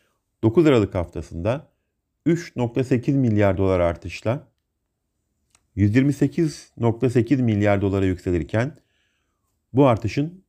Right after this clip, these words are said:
üç buçuk milyar dolarlık kısmı döviz rezervlerindeki artıştan kaynaklandı. Bugün yurt içinde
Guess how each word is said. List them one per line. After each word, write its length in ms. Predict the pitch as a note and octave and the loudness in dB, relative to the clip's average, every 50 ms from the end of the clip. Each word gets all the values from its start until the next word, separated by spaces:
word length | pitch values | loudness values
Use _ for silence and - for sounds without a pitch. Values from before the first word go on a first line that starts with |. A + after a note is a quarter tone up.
| _ _ _ _ - | _ _ _ _ -8
üç 180 | D3+ - - | -8 -6 -6
buçuk 260 | B2 A#2 - - - A2 | -8 -8 -8 -10 -6 -2
milyar 320 | A2 G#2+ G#2+ G#2+ G#2 G2+ | 0 2 4 4 4 4
dolarlık 360 | G2+ F#2+ F#2 F#2 F#2 F2 - | 4 2 2 0 0 -4 -6
kısmı 420 | - - - - A2+ C3+ D#3+ D#3+ - _ _ _ _ _ _ _ _ _ _ _ - - | -10 -18 -8 -6 -4 -4 -4 -6 -12 _ _ _ _ _ _ _ _ _ _ _ 0 2
döviz 240 | G#2+ B2 E3 D#3 C3+ | 4 4 4 4 4
rezervlerindeki 760 | C3+ B2 A2+ A2+ A2+ A2 A2 G#2 G#2 G2+ G2 G2+ G2 - G#2 | 4 2 4 4 2 2 2 0 -2 -2 -2 -4 -2 -2 -4
artıştan 380 | F2+ F2 - - - - F#2 E2+ | -4 -4 -6 -12 -12 -10 -10 -10
kaynaklandı. 680 | - E2 D#2 D2+ D2+ D2 - D#2 D#2 D#2 - E2 E2 _ _ _ _ _ _ _ _ _ _ _ _ _ _ _ _ _ _ - A#2+ | -8 -10 -8 -8 -8 -10 -12 -12 -12 -12 -12 -14 -16 _ _ _ _ _ _ _ _ _ _ _ _ _ _ _ _ _ _ -2 0
Bugün 280 | C3+ C3 C#3 D3+ D3 | 2 4 4 4 4
yurt 240 | C#3+ D3+ D3+ D3 - | 4 2 2 2 0
içinde 500 | A2 - - G2+ F#2+ F#2+ A#2 C#3+ E3 | -6 -4 -4 -4 -2 0 -2 -4 -4